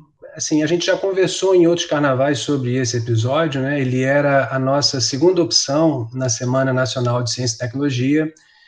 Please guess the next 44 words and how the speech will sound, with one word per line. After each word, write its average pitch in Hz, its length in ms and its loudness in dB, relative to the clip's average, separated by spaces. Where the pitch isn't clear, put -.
de 135 80 -8
dois 131 200 0
mil 135 120 2
e 139 40 -2
dezenove, 135 640 4
lá 117 220 4
no 123 100 2
I 127 80 0
F 131 200 -4
R 131 120 0
J 120 260 -2
de 117 60 -2
São 131 220 -4
João 131 160 -2
de 123 80 -4
Meriti. 131 500 -2
E 143 80 -2
na 156 180 4
época 151 260 2
a - 20 4
gente 160 640 2
só 185 280 0
não 185 180 6
usou 147 180 2
o 151 40 4
episódio 160 600 2
porque 185 560 -2
acabou 147 440 -2
uma 160 120 0
discussão 147 460 -4
nossa 127 340 -2
de 123 120 -12
preferir 131 580 -4
o, 127 580 -2
o 127 80 0
episódio 127 560 2
Queda 139 260 2
Livre, 113 500 2
que - 120 -8
foi 135 180 -4
abordado 135 460 2
aqui 127 200 -4
no 131 100 0
episódio 123 880 0